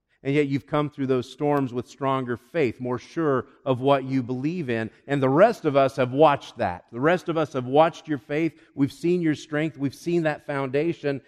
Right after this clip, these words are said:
And you've given us something to hold on to. You've given us strength for our own storms.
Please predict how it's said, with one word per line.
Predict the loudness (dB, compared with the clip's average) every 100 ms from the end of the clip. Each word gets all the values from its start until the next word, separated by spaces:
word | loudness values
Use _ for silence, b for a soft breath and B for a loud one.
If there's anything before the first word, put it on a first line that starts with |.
| b -2
And | 0
you've | 0 2
given | 8 8 6 -2
us | 0 0
something | -2 -6 -4 -4 -2
to | 0
hold | 0 0
on | 0 0 -4
to. | -4 -4 -4 b
You've | -6 2
given | 6 8 6
us | 0 -6
strength | -4 -2 -2 0
for | 2
our | 4 4
own | 2 -2
storms. | -4 -4 -4 -4 -12 -20 -20